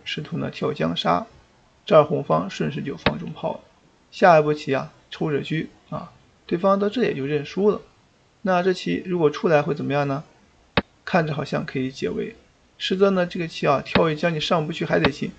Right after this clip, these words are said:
这还是杀棋。那刚才这个棋啊，就是说他一将之后回边马这样一个构思啊，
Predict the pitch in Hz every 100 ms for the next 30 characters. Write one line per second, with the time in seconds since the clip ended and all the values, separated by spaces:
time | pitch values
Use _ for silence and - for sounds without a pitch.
0 | - - 233 190 160 160 156 - - -
1 | - _ _ _ _ 190 208 220 196 175
2 | 202 170 147 - 135 131 - _ - 147
3 | 143 160 175 175 - 175 - 190 196 214
4 | 214 151 147 151 196 202 - - - _
5 | _ _ - 156 151 160 170 147 175 156
6 | -